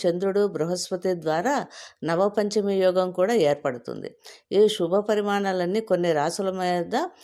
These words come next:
మంచి ప్రయోజనాలు కలిగించుతున్నాయి. అతి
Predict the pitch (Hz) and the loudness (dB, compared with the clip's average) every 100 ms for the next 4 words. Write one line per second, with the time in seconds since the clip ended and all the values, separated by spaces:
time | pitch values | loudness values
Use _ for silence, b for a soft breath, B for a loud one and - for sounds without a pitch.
0 | B B 175 185 196 233 214 220 165 180 | B B -4 -2 2 4 4 2 2 2
1 | 175 170 165 240 262 135 135 127 135 - | 2 -2 0 -2 -2 -2 -4 -6 -10 -10
2 | 123 127 113 - B B - - 202 | -8 -6 -8 -12 B B -8 -2 0